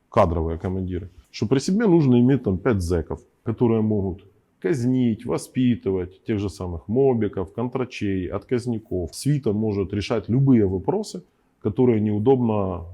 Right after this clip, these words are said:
решать офицерам, а за это им ничего не будет. И это стало по факту миллионная орда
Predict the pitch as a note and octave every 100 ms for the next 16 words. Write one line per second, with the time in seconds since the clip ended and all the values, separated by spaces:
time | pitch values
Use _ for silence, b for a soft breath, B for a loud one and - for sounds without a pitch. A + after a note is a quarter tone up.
0 | - _ G2 F#2+ F2 G#2 F#2+ F2 E2 D#2+
1 | E2+ F2+ A2 B2 B2 F#2 E2+ - F2 D2+
2 | D2+ D2+ _ _ G#2 D#3 E3+ - C3+ C#3
3 | B2 G2+ F#2 F2 - F#2 - - - G2
4 | G2+ G#2+ A#2+ A2+ G2+ F2+ - _ - G2
5 | F#2+ A#2 D#3